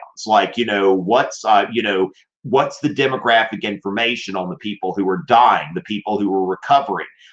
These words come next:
uh, what's going on here? You think about in some countries, it's easier to find testing than others. In the United States,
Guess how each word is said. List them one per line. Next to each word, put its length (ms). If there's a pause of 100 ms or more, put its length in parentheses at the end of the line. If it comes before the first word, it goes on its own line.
(120)
uh, 280
what's 280
going 340
on 220
here? 240
You 120
think 240
about 260
in 80
some 300
countries, 520
it's 180
easier 380
to 100
find 360
testing 580
than 120
others. 380
In 100
the 80
United 460
States, 580